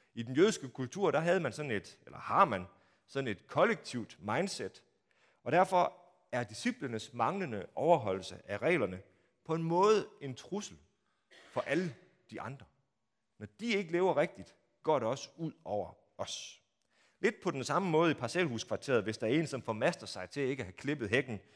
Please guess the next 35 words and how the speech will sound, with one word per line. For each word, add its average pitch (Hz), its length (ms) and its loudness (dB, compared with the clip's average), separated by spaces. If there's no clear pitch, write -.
inden 135 160 -2
Sankt 101 220 -8
Hans. - 420 -6
Huha, 113 400 4
det 113 100 -4
går 104 100 -2
ud 120 120 2
over 85 240 0
os 85 100 -4
alle 92 160 -4
sammen. 85 300 -8
Eller 127 160 4
en, 175 180 4
der 127 60 6
ikke 170 180 4
gider 180 260 4
at 104 60 4
luge 175 320 2
op 143 120 4
til 120 100 -10
skellet, 202 380 2
sådan 131 220 -2
alle 143 100 0
skvallerkålene, 113 800 2
de 139 80 -4
kommer 117 260 0
ind 135 280 -4
under 165 200 2
hækken 147 300 0
og - 60 -10
ind 147 160 -4
i 117 40 -4
min 143 200 -4
have. 151 320 -2
Huha, 135 420 0